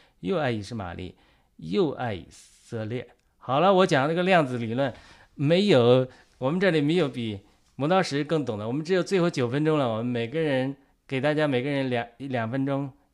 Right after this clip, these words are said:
一分钟到两分钟总结一下。我们不能谈，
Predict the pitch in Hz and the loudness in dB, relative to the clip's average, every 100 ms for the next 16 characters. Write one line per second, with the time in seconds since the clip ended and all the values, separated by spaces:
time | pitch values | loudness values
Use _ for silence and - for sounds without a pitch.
0 | - 147 151 151 147 135 110 120 127 123 | -10 -6 -2 -2 0 0 -2 -4 -6 -8
1 | 95 101 113 113 123 101 _ _ _ _ | -10 -10 -10 -10 -10 -10 _ _ _ _
2 | _ _ _ _ - 127 131 151 151 147 | _ _ _ _ -8 -4 -2 -2 -2 -6
3 | _ - 165 147 143 127 - 80 - 120 | _ -4 0 0 0 -6 -16 -20 -8 -4